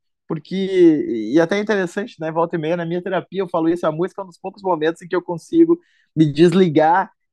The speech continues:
é, das finalidades, né, assim, então eu tô lendo algo, eu tô vendo um filme, eu, eu já fico pensando como eu posso usar aquilo pra alguma finalidade, assim, né, e a música é um dos poucos momentos que eu tenho a experiência de um puro meio, assim, né,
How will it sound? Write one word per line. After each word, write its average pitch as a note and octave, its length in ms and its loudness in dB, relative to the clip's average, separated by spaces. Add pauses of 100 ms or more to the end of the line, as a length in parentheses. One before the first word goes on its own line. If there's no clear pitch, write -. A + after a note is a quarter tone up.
é, D#3 540 -4
das E3 240 -8
finalidades, D#3+ 840 -6
né, B2+ 200 -18
assim, C#3+ 220 -18
então D#3 240 -2
eu E3+ 80 0
tô F#3 140 0
lendo F#3+ 400 2
algo, G3 420 0
eu D#3+ 60 -6
tô E3+ 180 -10
vendo F#3 260 -8
um E3+ 60 -12 (100)
filme, G3+ 440 -6 (240)
eu, E3+ 280 4 (120)
eu F3 120 0
já G#3 200 -4
fico C4 240 -4
pensando B3+ 600 -4 (220)
como A#3 100 -6
eu B3 80 -4
posso A#3+ 300 -6
usar F#3+ 320 -2
aquilo A3 340 -8
pra A3+ 120 -8
alguma G#3+ 280 -8
finalidade, F3 760 -6
assim, C3 300 -20
né, C#3+ 160 -20 (380)
e D#3+ 80 2
a F#3 140 2
música C4 580 -4
é B3+ 40 -4
um B3+ 100 -10
dos B3+ 140 -14
poucos B3 280 -10
momentos A#3 400 -6
que A#3+ 80 -10
eu - 60 -8
tenho A#3 140 -6
a A#3+ 40 -4
experiência A3+ 400 -4
de A3 80 -6
um G#3+ 180 -8
puro B3+ 240 2
meio, G3 520 2
assim, C#3 240 -10
né, F3+ 260 -2